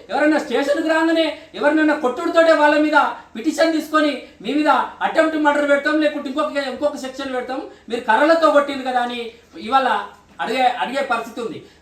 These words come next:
మీరు కొడితే మీ మీద ఏ సెక్షన్ పెట్టాలని ఈ సందర్భంగా ఎస్ఐ గారిని కానీ పోలీస్ అధికారులను కానీ సూటిగా ప్రశ్నిస్తున్నాం. మీకు ఏ చట్టం చెప్పింది, ఏ కోర్టు చెప్పింది కొట్టాలని? చట్టంలో ఎక్కడ కూడా, రాజ్యాంగంలో ఎక్కడ కూడా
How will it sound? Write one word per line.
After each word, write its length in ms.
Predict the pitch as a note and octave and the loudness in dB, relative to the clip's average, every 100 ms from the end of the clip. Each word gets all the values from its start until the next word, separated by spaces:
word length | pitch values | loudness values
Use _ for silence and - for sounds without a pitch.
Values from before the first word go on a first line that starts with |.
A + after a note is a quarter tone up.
| - | -12
మీరు 340 | D#4 D4+ F4+ | -2 2 4
కొడితే 360 | E4+ E4 D#4+ C#4+ | 4 2 2 0
మీ 140 | C#4 | 0
మీద 140 | C#4+ C#4 | -2 -2
ఏ 220 | A3 B3+ | -2 -4
సెక్షన్ 380 | C4 B3+ C4+ B3+ | -4 -8 -8 -8
పెట్టాలని 560 | A#3+ A#3 A3+ A3+ G#3 - - | -4 -4 -6 -10 -12 -16 -20
ఈ 60 | |
సందర్భంగా 720 | F#3 F#3+ G#3 - A#3 A3+ - - - _ _ _ _ _ | -10 -4 -2 0 0 0 -4 -6 -20 _ _ _ _ _
ఎస్ఐ 300 | - - C#4+ | -14 -2 -2
గారిని 300 | C#4 C4+ C4 | 2 2 2
కానీ 220 | B3+ C4 B3+ | -2 -4 -6
పోలీస్ 360 | A3 A#3 B3 | -6 -6 -4
అధికారులను 460 | A#3 A3 A3 G#3+ G#3+ | -10 -6 -6 -6 -8
కానీ 280 | A3 A3 - - - | -8 -10 -14 -18 -6
సూటిగా 280 | C4 D4 D4 | -2 0 0
ప్రశ్నిస్తున్నాం. 640 | B3 A3 A3 G3+ F#3 C3 - _ - | -2 -6 -10 -12 -12 -14 -16 _ -8
మీకు 540 | A3+ E4 D#4+ D#4 - - C4+ | -2 0 0 -4 -6 -10 -2
ఏ 140 | E4+ | 2
చట్టం 500 | - F4 - D5 D#4+ | 4 2 0 0 2
చెప్పింది, 540 | D#4+ D#4 D4 C#4 G#3+ - D4 | 0 0 -4 -6 -10 -12 0
ఏ 120 | D#4 | 2
కోర్టు 380 | E4 C#4+ E4 F4 | 4 2 0 0
చెప్పింది 420 | E4 E4+ D4+ D4 | -4 -2 -4 -4
కొట్టాలని? 580 | C4 C4 C#4+ C#4+ C4 A3+ | -6 -2 2 2 2 -2
చట్టంలో 760 | - _ - A3+ C#4+ E4 D#4+ | -14 _ -4 -2 2 2 2
ఎక్కడ 360 | C4 C4+ D#4 E4+ E4+ | 0 -2 2 4 4
కూడా, 240 | D4 - - - | 2 -4 -10 -10
రాజ్యాంగంలో 640 | A#3+ C#4+ D4+ E4 D#4+ D#4+ | -4 -2 2 2 2 0
ఎక్కడ 460 | C4+ C4+ - E4 E4 | -2 -2 2 4 4
కూడా 280 | D#4+ C#4+ | 2 -2